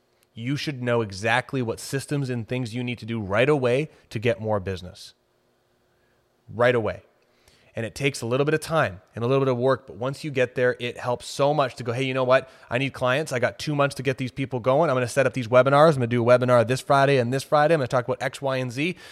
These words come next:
and I'm gonna reach out to this many people." Now, I wanna talk about reverse engineering in two different ways. One is more on a macro goal, a way that I like to do things and how I got this business to where it is. And I wanna talk about now, I'm about to take some time off 'cause I'm having a baby.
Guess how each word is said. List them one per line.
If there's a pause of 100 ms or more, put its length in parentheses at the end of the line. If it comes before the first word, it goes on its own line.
and
I'm
gonna (100)
reach
out
to
this
many
people." (320)
Now,
I
wanna
talk
about
reverse
engineering
in
two (100)
different
ways. (160)
One (180)
is
more
on
a
macro
goal,
a
way
that
I
like
to
do
things
and
how
I
got
this
business
to
where
it
is.
And
I
wanna
talk
about
now, (200)
I'm
about
to
take
some
time
off
'cause
I'm
having
a
baby.